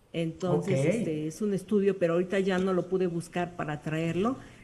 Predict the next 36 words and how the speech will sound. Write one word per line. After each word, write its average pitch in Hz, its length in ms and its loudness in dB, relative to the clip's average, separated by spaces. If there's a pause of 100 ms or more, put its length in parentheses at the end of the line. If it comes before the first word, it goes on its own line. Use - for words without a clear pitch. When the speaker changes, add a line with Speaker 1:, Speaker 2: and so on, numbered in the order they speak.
(140)
Speaker 1:
pero 185 280 4
por 170 120 4
eso 170 200 2
es 185 160 -6
uno 190 180 4
de 185 100 4
los 160 220 0
más 156 160 -2
resistentes, 226 760 -2
el 156 120 -2
de 151 100 -6
soya. 214 320 -2 (220)
Ujú. 180 260 -4 (480)
Speaker 2:
Excelente. 117 600 -4 (300)
¿Algún 170 260 4
otro 262 180 4
comentario 202 440 4
que 208 120 -4
quiera 202 560 4
decir 175 380 -2 (100)
antes 165 280 -2
de 160 60 2
irnos? 196 460 0 (580)
Speaker 1:
Pues 254 240 6
no, 277 260 4 (140)
no. 247 260 0 (280)
Muchas 220 320 0
gracias 208 400 -2
por 160 220 -2 (240)
escucharnos. 151 840 -4
Speaker 2:
Súper. 131 460 -2
Yo 180 100 6
agradezco 220 400 4
mucho 185 240 2
la 175 60 4
atención 160 480 -2